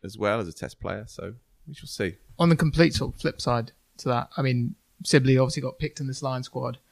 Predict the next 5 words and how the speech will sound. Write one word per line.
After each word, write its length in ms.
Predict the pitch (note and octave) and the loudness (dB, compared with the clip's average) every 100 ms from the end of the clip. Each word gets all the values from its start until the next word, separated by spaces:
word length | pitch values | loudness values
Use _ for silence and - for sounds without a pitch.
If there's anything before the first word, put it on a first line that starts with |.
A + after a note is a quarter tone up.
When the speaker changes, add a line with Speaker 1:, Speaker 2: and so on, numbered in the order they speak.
| _ _ _ _ | _ _ _ _
Speaker 2:
Um, 440 | D3 C#3 C3+ B2 - _ _ _ _ _ | 0 0 0 -4 -10 _ _ _ _ _
he 460 | D3+ D#3+ D#3 B2+ - _ _ - | -2 0 0 -2 -10 _ _ -6
struggled 400 | - G#3 G3+ G3+ | 2 4 6 6
in 160 | F#3 | 6
that, 240 | D#3+ C3 | 6 2